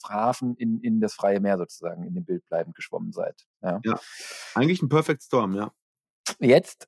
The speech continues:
Speaker 1: äh, genau, und jetzt kommt sozusagen der Imperfect Storm, ja. Äh, jetzt kommen nämlich die goldenen Zwanziger, wie ich das immer nenne, auf die ich mich so gefreut hatte und die alles andere als golden sind, weil meine These so ein bisschen, wäre vielleicht was für einen anderen Podcast,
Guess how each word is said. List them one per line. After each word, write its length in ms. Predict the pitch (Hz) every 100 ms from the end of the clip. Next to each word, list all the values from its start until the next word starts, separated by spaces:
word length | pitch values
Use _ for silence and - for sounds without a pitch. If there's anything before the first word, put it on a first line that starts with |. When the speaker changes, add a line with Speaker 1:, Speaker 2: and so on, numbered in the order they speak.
| -
Speaker 1:
äh, 320 | 139 143 143 -
genau, 300 | 135 123 107
und 120 | 110
jetzt 300 | 131 147 -
kommt 220 | 156 147
sozusagen 480 | 139 - 123 127 127
der 200 | 117 120
Imperfect 480 | 139 156 107 117 107
Storm, 420 | - 104 113 147
ja. 300 | 117 117 127 -
Äh, 340 | 117 113 113
jetzt 180 | 120 -
kommen 180 | 143 135
nämlich 240 | 127 131
die 100 | -
goldenen 340 | 117 123 123 117
Zwanziger, 480 | 123 143 131 110
wie 40 | 110
ich 80 | 110
das 160 | 110
immer 200 | 113 110
nenne, 280 | 110 107 123
auf 60 | 110
die 80 | 117
ich 100 | 110
mich 120 | 110
so 100 | 120
gefreut 380 | 113 117 117 113
hatte 240 | 110 113
und 80 | 107
die 100 | 117
alles 180 | 110 110
andere 320 | 120 135 107
als 180 | 98 -
golden 280 | 110 120
sind, 220 | 110 127 123
weil 160 | 113
meine 260 | 110 117 117
These 240 | 127 143
so 80 | 139
ein 80 | 135
bisschen, 300 | 143 - 123
wäre 100 | 117
vielleicht 240 | 117 113
was 140 | 113 -
für 60 |
einen 60 | 107
anderen 220 | 110 127
Podcast, 540 | 120 120 - 120 -